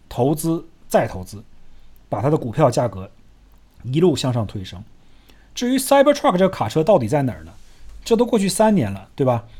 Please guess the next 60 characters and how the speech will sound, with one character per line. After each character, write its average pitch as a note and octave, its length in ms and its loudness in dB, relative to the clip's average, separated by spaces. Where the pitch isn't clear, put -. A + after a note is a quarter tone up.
交 G#3+ 180 4
了 A3 100 6
钱 D3+ 220 2
的 F3+ 80 4
用 G3 100 2
户 F3 140 0
啥 C#3+ 260 -4
时 F3+ 120 2
候 D#3 60 4
能 D3 100 2
开 D3+ 140 -2
上 D3 120 2
这 D#3 80 0
个 B2+ 100 -2
车？ C3 320 -4
没 C#3+ 140 -2
人 C#3 160 2
知 G2 140 -10
道， E2 140 -18
马 D3+ 160 -4
斯 - 80 -2
克 A#3+ 120 6
自 B3 160 0
己 B2 100 -4
都 A2 80 -2
不 G#2 100 -6
知 F#2 120 -12
道， F2+ 160 -14
他 A3 140 2
自 A#3 100 -2
己 F3 80 4
都 D3+ 80 4
不 D#3+ 80 -2
敢 D3+ 140 2
把 B2+ 100 0
这 A2 80 -4
话 A2+ 160 -4
说 A#2 180 -4
死。 - 160 -14
所 D3+ 240 0
谓 G3 420 4
P G3+ 220 -2
P G3+ 120 -2
T F#3+ 200 2
造 B2 180 2
车， A2 320 -6
要 E3+ 220 2
说 D#3 300 2
玩 B2+ 220 -2
的 E3+ 80 2
最 E3+ 160 0
赚 D#3+ 260 2
的， F#2 180 -10
那 B2+ 120 -6
还 B2+ 220 -4
得 A#2 80 -2
是 - 100 -10
特 F#2 140 -12
斯 - 140 -20
拉， F2+ 120 -20